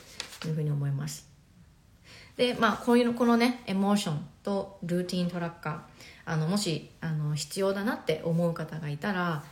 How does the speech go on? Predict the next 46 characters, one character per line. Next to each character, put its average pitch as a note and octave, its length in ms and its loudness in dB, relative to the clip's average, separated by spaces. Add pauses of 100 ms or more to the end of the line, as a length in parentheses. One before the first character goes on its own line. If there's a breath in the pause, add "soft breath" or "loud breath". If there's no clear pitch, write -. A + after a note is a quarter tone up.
(220 loud breath)
あ D#3+ 160 -2
の、 C#3+ 140 0
こ D3+ 120 -6
の、 D3 420 -2
え D3+ 80 -6
っ - 40 -6
と、 C#3+ 280 -10 (420)
な D#3+ 80 -6
ん D3 40 -2
だ、 - 100 -8 (680)
私 F3 240 -2
の F3 80 0
Instagram F#3 680 -2
の B3 320 -2 (200 loud breath)
リ D#3 120 0
ン D3 100 2
ク - 320 -2 (300 loud breath)
に A#3+ 420 2 (320)
貼 - 180 -4
っ E3+ 40 -4
て E3+ 340 -2
お F3 60 -6
き F3+ 160 -4
ま F3 160 2
す。 D3+ 260 -6
リ F3+ 180 0
ン F3+ 100 0
ク F#3+ 200 -4
に、 B3+ 320 -2 (220 loud breath)
え D3 320 -4 (120)
ー、 - 40 -8
な D#3+ 80 -2
ん E3 40 0
だ。 - 200 -8 (600 loud breath)
も E3+ 180 0
う - 20 2
ね、 E3 180 2
毎 F3+ 280 2
回 B4 200 2
忘 G4+ 420 0
れ G4+ 60 -2
る F4 60 -2
ん B3 40 4
だ F3 80 6
よ D#3 60 2
ね。 D3 320 0